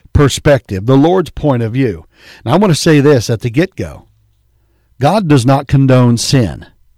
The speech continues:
mine, yours, or anyone else. And if you're a believer and you say, "I have no sin," the scripture says in First John, "You deceive yourself and the truth is not in you."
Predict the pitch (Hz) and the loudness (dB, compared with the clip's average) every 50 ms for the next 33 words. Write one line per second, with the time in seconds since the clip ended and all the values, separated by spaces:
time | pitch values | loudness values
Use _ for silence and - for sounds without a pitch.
0 | _ _ _ _ _ _ _ _ _ _ _ _ _ _ - 90 101 98 101 107 | _ _ _ _ _ _ _ _ _ _ _ _ _ _ -8 -6 -4 -2 -2 0
1 | 113 123 147 160 156 160 - _ _ _ _ - 110 123 120 113 110 113 139 160 | 0 0 0 0 -2 -4 -8 _ _ _ _ -4 0 0 2 2 2 2 0 -2
2 | 165 - - - _ _ _ _ _ _ - 123 127 117 110 107 107 113 117 135 | -4 -6 -12 -20 _ _ _ _ _ _ -2 0 0 2 0 0 0 2 2 2
3 | 143 135 92 85 - - _ _ _ _ _ _ _ _ _ _ _ _ _ _ | 0 0 -2 -6 -14 -20 _ _ _ _ _ _ _ _ _ _ _ _ _ _
4 | _ 147 151 156 131 190 226 214 170 156 147 170 196 185 143 135 135 139 143 - | _ -2 -2 0 0 2 0 2 2 2 2 4 4 2 2 2 2 2 2 2
5 | - 143 139 135 131 135 131 127 120 120 120 113 - - 190 185 135 113 107 107 | 2 2 2 4 2 2 2 2 0 0 0 0 -2 -2 -2 0 0 0 0 -2
6 | 113 - _ _ - 120 - - 190 - - 147 123 - 147 135 117 120 113 - | -6 -10 _ _ -12 -6 -2 -2 -2 0 -2 -4 -2 0 0 0 0 -2 -2 0
7 | 131 127 117 - - 151 143 139 123 123 127 113 110 - - - 165 147 117 110 | 0 0 0 0 0 0 2 2 2 0 -2 -2 -4 -4 -2 0 0 0 0 -2
8 | 104 95 - - 107 107 110 - 110 104 104 - - 147 143 127 - 117 101 98 | -4 -4 -4 -2 -2 -2 -2 -2 -4 -6 -6 -4 0 0 0 0 0 -4 -4 -4
9 | 113 107 107 117 127 120 110 101 90 80 78 | -4 -2 0 0 0 0 -2 -4 -6 -8 -12